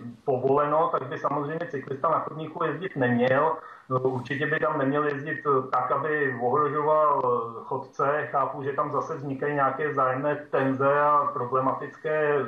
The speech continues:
situace. Na druhou stranu objektivně vzato, v Česku spousta cyklostezek bohužel vede po silnicích, běžných komunikacích, někdy v místech, které k tomu nejsou úplně vhodné.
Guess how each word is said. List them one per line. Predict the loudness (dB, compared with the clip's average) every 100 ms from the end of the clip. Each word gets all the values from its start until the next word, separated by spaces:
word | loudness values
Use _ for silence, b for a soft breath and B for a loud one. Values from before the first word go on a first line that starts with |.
| -6
situace. | -10 -4 -2 0 0 0 -2 -2 B B B -4
Na | -2 0
druhou | 2 0
stranu | 0 0 0
objektivně | 0 -2 0 -2 -2 -2 -2
vzato, | 0 0 2 2 2 B B -4
v | 0 2 0
Česku | -2 -4 -4 -2 2 2 0 -2 -6 -6 -10
spousta | -4 0 0 0 -2
cyklostezek | -2 -2 -2 0 0 0 -2
bohužel | 0 2 2 4 4 4 2 0
vede | -2 0 2 4 2 0
po | 2 2 2
silnicích, | 2 0 2 2 0 -6 -8 0
běžných | 2 2 -2 -2
komunikacích, | 0 2 2 0 -2 -8 -2
někdy | 0 2 2 0 0 0
v | 2 4
místech, | 2 0 0 -2 0
které | 2 2
k | 0
tomu | 0 2 2 2
nejsou | 0 0 -2
úplně | 2 2
vhodné. | 2 2 2 2 0